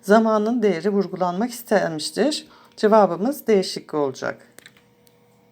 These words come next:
İkinci soru. Zamanı iyi yönetmek isteyen biri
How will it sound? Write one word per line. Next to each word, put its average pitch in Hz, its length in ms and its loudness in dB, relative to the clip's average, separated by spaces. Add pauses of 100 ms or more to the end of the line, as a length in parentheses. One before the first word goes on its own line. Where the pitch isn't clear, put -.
(600)
İkinci 262 320 2
soru. 208 440 2 (760)
Zamanı 349 520 2
iyi 302 180 4
yönetmek 269 500 2
isteyen 165 500 -4
biri 220 300 4